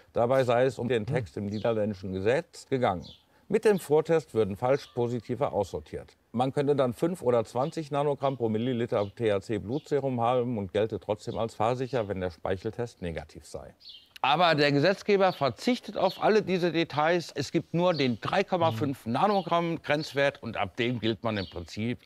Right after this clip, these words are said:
Speaker 1: als total stoned. Und deshalb hat mich auch ein Mitglied der Experten
Speaker 2: Das stimmt tatsächlich nicht so, ne? Also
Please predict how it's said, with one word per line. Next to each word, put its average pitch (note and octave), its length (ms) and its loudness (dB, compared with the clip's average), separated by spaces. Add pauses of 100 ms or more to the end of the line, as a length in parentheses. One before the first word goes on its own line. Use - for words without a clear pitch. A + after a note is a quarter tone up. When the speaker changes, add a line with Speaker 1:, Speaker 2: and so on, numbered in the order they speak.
Speaker 1:
als F#2 380 -4
total E2 560 -6 (100)
stoned. - 640 -6 (280)
Und A#2+ 300 0
deshalb E3 360 4
hat D3+ 220 2
mich D3+ 200 -4
auch B2 240 0
ein B2 280 2
Mitglied D3 560 0
der G#2+ 160 0
Experten B2+ 520 0
Speaker 2:
Das D3+ 140 0
stimmt A#3 260 2
tatsächlich E3 520 2
nicht A3+ 260 0
so, G#2 300 0
ne? D#3+ 300 0
Also C3+ 240 2